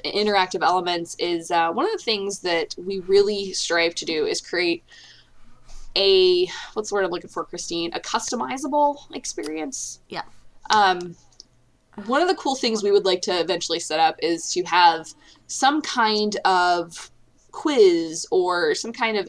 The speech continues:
Speaker 1: interactive thing where a writer goes through and specifically selects the things they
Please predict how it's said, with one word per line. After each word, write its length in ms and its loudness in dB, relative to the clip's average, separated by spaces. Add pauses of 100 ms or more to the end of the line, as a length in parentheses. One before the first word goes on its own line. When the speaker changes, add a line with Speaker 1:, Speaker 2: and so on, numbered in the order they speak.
Speaker 1:
interactive 640 0 (240)
thing 540 2
where 200 0
a 60 2
writer 260 2
goes 220 0
through 500 -4
and 220 -4
specifically 720 -2
selects 460 -2
the 80 -10
things 260 -6
they 100 -8